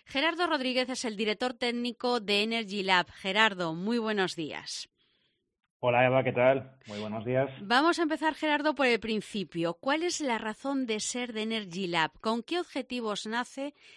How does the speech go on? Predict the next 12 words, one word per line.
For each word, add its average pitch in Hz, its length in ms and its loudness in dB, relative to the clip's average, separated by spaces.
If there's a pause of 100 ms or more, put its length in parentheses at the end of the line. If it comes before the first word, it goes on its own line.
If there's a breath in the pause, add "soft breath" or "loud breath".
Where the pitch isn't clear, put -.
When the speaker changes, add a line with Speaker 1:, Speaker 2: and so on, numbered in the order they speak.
(200 soft breath)
Speaker 1:
este 233 280 -2
centro 277 440 -2
tecnológico 214 640 -4
de 180 100 0
primer 175 400 -6
nivel? 127 380 -12 (1700 soft breath)
Speaker 2:
Muy 143 160 2
bien, 147 160 6
Eva, 143 260 6
pues, 131 140 -4 (320)
pues 117 160 -4
nada, 156 460 -2